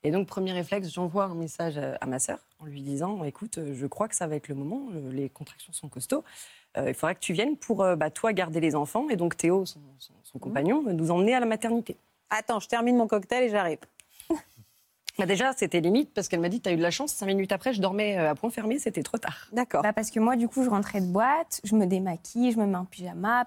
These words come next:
Speaker 3: petit pas de loup, je fais pas de bruit pour le réveiller.
Speaker 2: <laughs>
Speaker 3: Et j'entends mon téléphone qui vibre. Je me dis, « Bah, une de mes <coughs> copines, euh, a oublié un truc dans mon sac ou quelque chose comme ça. » Donc, je prends mon téléphone et je vois ma sœur.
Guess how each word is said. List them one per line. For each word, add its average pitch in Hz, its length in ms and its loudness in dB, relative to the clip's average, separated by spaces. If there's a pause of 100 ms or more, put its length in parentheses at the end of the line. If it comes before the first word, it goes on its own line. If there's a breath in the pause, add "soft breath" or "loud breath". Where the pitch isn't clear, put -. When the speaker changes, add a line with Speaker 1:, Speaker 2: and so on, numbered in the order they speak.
Speaker 3:
petit 233 240 -4
pas 202 180 0
de 180 120 0
loup, 233 200 4
je 285 60 0
fais 220 100 -4
pas 196 140 -2
de 185 60 0
bruit 214 160 0
pour 214 120 0
le 190 80 4
réveiller. 190 420 0 (140)
Speaker 2:
<laughs> - 560 -14
Speaker 3:
Et 196 60 4
j'entends 190 260 4
mon 330 120 2
téléphone 285 340 2
qui 277 160 -2
vibre. 240 320 0 (320)
Je 185 60 2
me 180 40 2
dis, « 214 120 2
Bah, 190 100 2
une 165 140 -2
de 175 80 4
mes 190 40 4 (100)
<coughs> - 100 -2
copines, 240 420 2
euh, 196 220 2
a 190 80 4
oublié 196 200 4
un 202 60 2
truc 202 160 -4
dans 185 140 2
mon 180 140 0
sac 285 460 4
ou 240 100 0
quelque 208 180 0
chose 202 140 -2
comme 180 180 -6
ça. » 330 240 0 (580 soft breath)
Donc, 180 120 2
je 170 60 -6
prends - 140 -4
mon 190 80 2
téléphone 180 480 -4
et 185 60 -2
je - 80 -8
vois 240 100 0
ma 247 140 -4
sœur. 202 300 -10